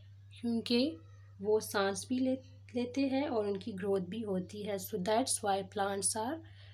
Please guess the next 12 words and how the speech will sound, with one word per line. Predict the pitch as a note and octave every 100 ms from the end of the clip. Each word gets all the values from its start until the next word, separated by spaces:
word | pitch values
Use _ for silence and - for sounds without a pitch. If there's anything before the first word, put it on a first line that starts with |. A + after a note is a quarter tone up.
| -
living। | G#3 G#3+ F#3+ E3+ - - - - - - _ _ - - - - - -
Exercises | B3+ - C4+ - B3+ C4 D4 B3+
are | C4 A3+
done | A#3 A3
on | G#3+ G3+ F3
book, | A#3+ C#4+ -
so | - - A3+
don't | F#3 B3+ D#4 D4+ C4
write | A#3 A#3
exercises | A3 - G#3 - G#3+ G#3 G#3+
in | A#3 G#3
your | G3+